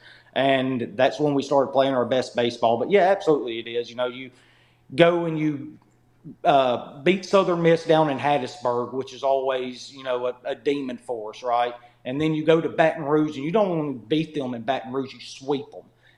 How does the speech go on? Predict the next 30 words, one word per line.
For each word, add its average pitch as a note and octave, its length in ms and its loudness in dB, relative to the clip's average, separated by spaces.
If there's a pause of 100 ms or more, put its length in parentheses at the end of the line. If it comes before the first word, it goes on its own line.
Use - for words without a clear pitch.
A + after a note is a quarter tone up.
And B2 180 -4
then D#3 320 0
you C#3+ 100 -6
come E3 260 0
back C#3+ 300 0
and C3+ 340 -10
you C#3 140 -12
get C#3+ 200 -2
in E3 80 -8
a C#3+ 40 -4
regional D3 480 -2
with C3+ 200 -4
Miami, C#3 720 -4 (720)
who E3 100 0
come E3+ 260 2
up - 160 0
to C#3 60 2
Oxford C#3+ 320 2
and C3+ 100 -4
beat C#3 200 -2
you D3 100 -4
in B2+ 60 -6
the A#2+ 40 -8
Super D3 360 -6
Regional B2 320 -6
back B2+ 240 0
in B2+ 60 -6
the A#2 60 -6
two C3 160 -6
thousands. A#2 600 -4